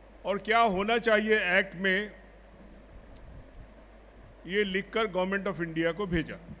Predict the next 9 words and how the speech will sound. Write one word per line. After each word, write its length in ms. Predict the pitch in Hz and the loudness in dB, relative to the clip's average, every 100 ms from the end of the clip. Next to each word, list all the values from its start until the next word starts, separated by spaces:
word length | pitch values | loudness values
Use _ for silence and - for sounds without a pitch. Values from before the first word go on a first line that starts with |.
| - - - - - - - - - - - - - - - - - - - - - - - - - - | -18 -20 -20 -20 -20 -20 -20 -20 -18 -18 -20 -20 -20 -20 -16 -14 -14 -16 -20 -20 -20 -20 -20 -20 -18 -4
आप 160 | 185 247 | -2 4
यकीन 360 | 247 254 294 311 | 4 4 0 2
नहीं 160 | 320 | 2
करेंगे 640 | 294 285 262 214 165 - - - - - - - - - - - - - - - - - - - | 6 6 6 2 -2 -6 -20 -20 -20 -20 -20 -20 -20 -20 -20 -20 -20 -20 -20 -18 -18 -16 -18 -2
कि 60 | 220 | 0
Government 400 | 202 233 247 269 | 4 4 4 4
of 140 | 262 233 | 4 4
India 400 | 233 247 254 254 | 0 4 4 6
ने 360 | 240 254 277 | 4 4 4